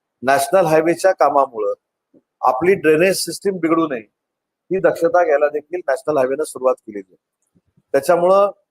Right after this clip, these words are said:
पर्सेंटेज वाईज कमी सुरू झाली असतील, तुमच्या सांगण्याप्रमाणे मी त्यांना जाताना सूचना देईन, परंतु ही कामं सुरू झालेली आहेत. अजून एक महत्वाची बाब जी आपल्या दृष्टीनं अतिशय महत्वाची आहे,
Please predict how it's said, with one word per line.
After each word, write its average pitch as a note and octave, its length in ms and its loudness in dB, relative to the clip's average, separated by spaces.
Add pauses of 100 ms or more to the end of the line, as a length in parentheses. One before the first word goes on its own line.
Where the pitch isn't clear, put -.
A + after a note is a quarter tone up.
(360)
पर्सेंटेज F3+ 600 0
वाईज G3+ 300 0
कमी F#3+ 160 -2
सुरू G#3 220 -4
झाली C#3 240 -4
असतील, E3 260 -12 (840)
तुमच्या E3+ 380 0
सांगण्याप्रमाणे E3 680 0
मी F3 140 -20
त्यांना E3 200 0
जाताना D#3+ 360 -2
सूचना F3 360 -2
देईन, C#3 200 -6 (140)
परंतु E3 240 -10
ही F3+ 60 -6
कामं D#3 240 -2
सुरू D3+ 240 -12
झालेली G2+ 320 -10
आहेत. - 160 -20 (640)
अजून D3+ 260 -2
एक A3+ 180 0
महत्वाची F3+ 460 -2
बाब C3 180 2 (120)
जी - 280 -14
आपल्या D#3 260 -6
दृष्टीनं D#3 400 -10
अतिशय D3 360 -8
महत्वाची B2+ 520 -6
आहे, F#2+ 40 -10